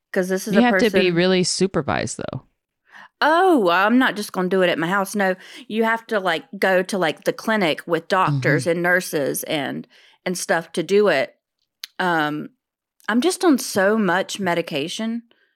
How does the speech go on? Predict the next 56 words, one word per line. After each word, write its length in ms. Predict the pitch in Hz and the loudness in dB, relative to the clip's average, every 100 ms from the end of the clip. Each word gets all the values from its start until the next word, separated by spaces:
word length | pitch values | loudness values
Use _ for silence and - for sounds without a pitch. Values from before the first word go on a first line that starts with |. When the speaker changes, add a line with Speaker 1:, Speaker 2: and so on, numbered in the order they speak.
| _ _ _ 147 | _ _ _ -6
Speaker 2:
Mm-hmm. 320 | 143 139 147 | -4 -4 -2
Speaker 1:
that 460 | 147 175 165 - _ _ _ _ - | 0 2 0 -4 _ _ _ _ -4
I 80 | |
would 160 | 190 190 | -2 0
like 220 | 190 185 | -2 -2
to 80 | 220 | -2
be 140 | 196 185 | -2 0
on 120 | 185 | 0
a 60 | |
bit 240 | 185 170 - | 0 -2 0
less, 320 | 160 175 - | -2 -2 -4
and 100 | 175 | -6
if 120 | 160 | -4
that's 260 | 165 160 - | -4 -4 -6
something 460 | 185 190 190 175 | -6 -4 -4 -4
that 200 | 160 151 - | -4 -6 -6
could 340 | 165 147 - | -6 -6 -8
really 220 | 175 160 | -6 -4
help 200 | 185 196 208 | -4 -4 -4
me, 100 | 180 | -4
but 120 | - | -4
I 100 | 185 | -4
just 240 | 190 - - | -4 -6 -4
don't, 300 | 180 170 - - | -4 -4 -8 -6
I 80 | |
don't 240 | 170 165 - | -4 -4 -6
know 180 | 175 165 | -4 -2
if 100 | 151 | -2
I 80 | 160 | -8
can 140 | - 160 | -10 -6
find 260 | 156 170 | -4 -4
anywhere 360 | 165 156 151 147 | -4 -2 -2 -4
to 60 | 143 | -4
take 180 | 156 139 | -6 -4
Medicaid, 560 | 156 214 185 151 160 - - - - _ - | -6 -4 -4 -6 -6 -14 -20 -20 -20 _ -4
'cause 300 | 190 175 185 | -2 -2 0
you 140 | 220 | 0
have 160 | 196 196 | 0 -4
to 100 | 185 | -4
do, 240 | 185 180 | -2 -2
like, 340 | 156 143 - _ _ _ _ _ _ _ _ - | -2 -4 -8 _ _ _ _ _ _ _ _ -4
Speaker 2:
My 160 | 139 | -4
friend 200 | - 180 220 | 0 2 4
Speaker 1:
six 180 | 175 | 4
Speaker 2:
did 20 | 135 | 2
it 140 | 135 | 0
out 60 | 131 | 0
here. 240 | 180 156 | 2 2
Speaker 1:
treatments, 500 | 220 214 - - - _ _ _ _ _ _ _ - | 0 -2 -6 -10 -12 _ _ _ _ _ _ _ -6
and 180 | 190 180 | -2 0
they're, 160 | 180 180 | 0 2
like, 320 | 175 160 - | 0 -4 -8
two 240 | - 202 | -4 -4
fifty 440 | 196 190 185 180 165 | -4 -6 -6 -6 -6
a 40 | |
treatment. 540 | - 175 - 135 - | -6 -6 -6 -8 -10